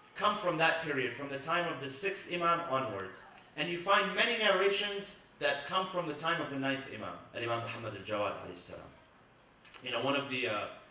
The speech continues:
one of the very interesting narrations, uh, it says that, uh,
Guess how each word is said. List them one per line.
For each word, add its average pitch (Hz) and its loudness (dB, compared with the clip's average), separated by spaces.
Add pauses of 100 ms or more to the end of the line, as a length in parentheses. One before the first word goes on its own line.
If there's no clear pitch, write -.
(340)
one 139 -4
of 135 -4
the 127 0
very 131 2
interesting 131 -4
narrations, 117 -2 (760)
uh, 107 -4
it 117 -6
says 135 0
that, 110 0 (380)
uh, - -16